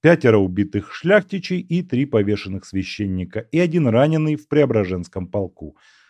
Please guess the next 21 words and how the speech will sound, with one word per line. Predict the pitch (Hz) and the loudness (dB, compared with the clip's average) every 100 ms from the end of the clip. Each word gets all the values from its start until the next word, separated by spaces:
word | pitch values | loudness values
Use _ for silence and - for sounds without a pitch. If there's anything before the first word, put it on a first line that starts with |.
| - | -8
Вот | 107 170 214 - | 4 6 6 2
и | - 156 | -2 -2
весь | 95 90 113 | 0 -4 -6
итог. | 107 69 _ _ _ _ _ _ - | -8 -12 _ _ _ _ _ _ -2
У | 135 | -2
панов, | 131 208 214 147 113 | 4 6 6 4 2
примкнувших | 139 135 151 156 - 127 135 | 0 2 0 0 -2 -6 -2
не | 135 | -4
к | |
той | - 110 | 0 -2
стороне, | 98 113 135 196 208 139 | 0 0 2 0 0 0
имущество | 143 165 - 117 117 107 110 | 0 0 -2 -10 -2 0 2
изъяли, | 110 127 220 220 208 | 0 2 4 4 0
и | 190 175 220 | -2 -2 2
они | 196 151 151 185 | 4 2 2 2
разделили | 160 123 131 160 127 92 90 | 2 0 -2 0 0 -2 -4
участь | 117 104 101 90 - | -4 -4 -8 -10 -6
тех | 95 | -8
священников, | - 90 - 208 202 185 185 175 _ _ _ | -6 -10 -2 0 0 0 -2 -4 _ _ _
что | - - 220 | -14 4 4
отправились | 165 - 120 113 117 117 117 | 4 2 4 4 2 0 -4